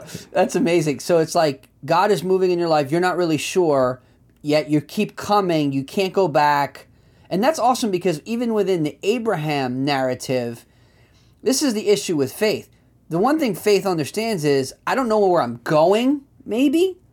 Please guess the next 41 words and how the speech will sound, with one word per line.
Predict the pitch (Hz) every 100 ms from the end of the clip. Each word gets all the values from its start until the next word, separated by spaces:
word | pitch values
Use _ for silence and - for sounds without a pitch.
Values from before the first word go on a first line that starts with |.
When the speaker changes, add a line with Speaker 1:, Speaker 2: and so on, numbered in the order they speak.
| _ -
Speaker 2:
but | 170
I |
can't | 185 247 247 220
stay | - 220
here." | 180 196 117 - _ _ _
So | 117
he | 147
Speaker 1:
Right, | 214
Speaker 2:
had | 220
to | 202
Speaker 1:
right. | 202 226
Speaker 2:
leave | 262
his | 269
father's | - 240 226 214 165
house | 156 135 123 123 -
and | 151
he | 156
had | 175
to | 160
journey. | 147 135 170 226 233 170 123 120 - _ _ _ _ _ _
And | 160 160
so | 196
you're | 185 240
on | 240
this | 220 156
journey | - 220 247 196 135 147 160 _ _ _ _ _ -
and | 185 190
you're | 220
in | 220
church | - 226 202
three | - 247 254
years | 233 208 185 - - _ _ _ _ _ _ -
and | 180 175 170 - - _ _ _ _
you, | 160 165
you, | 170 175
you're | 180 180
having | 190 196 202
some | - 190
intellectual | 165 220 214 202 196 190 - 190 170
battles. | 165 175 190 123 117 -
Speaker 1:
Mm-hmm. | 120 107 107